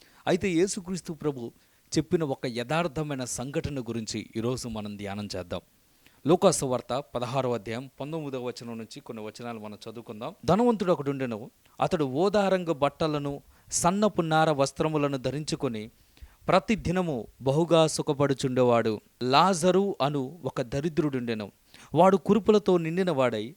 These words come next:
ధనవంతుని ఇంటి వాకిట పడియుండి అతని బల్ల మీద నుండి పడు రొట్టె ముక్కలతో ఆకలి తీర్చుకొనగోరెను. అంతేకాక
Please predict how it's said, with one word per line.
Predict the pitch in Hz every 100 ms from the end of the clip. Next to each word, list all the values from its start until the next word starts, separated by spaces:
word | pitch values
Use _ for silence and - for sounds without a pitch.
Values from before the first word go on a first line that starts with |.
| -
ధనవంతుని | 123 143 180 196 185 170
ఇంటి | 147 147 151
వాకిట | 156 143 131 123
పడియుండి | 135 127 139 156 120 110 123 _ _ _ 131
అతని | 143 165
బల్ల | 127 131 170 214
మీద | 208 196 180 170 139 _ _ -
నుండి | 135 147 143
పడు | 135 139 147 123 135 _ _ _ _ -
రొట్టె | - 156 - 208
ముక్కలతో | 185 - 165 156 165 151
ఆకలి | 120 131 165 180 165
తీర్చుకొనగోరెను. | 156 - 151 156 165 - 135 120 123 123 120 117 98 - _ _ _ _ _ -
అంతేకాక | 127 175 170 131 117 127 190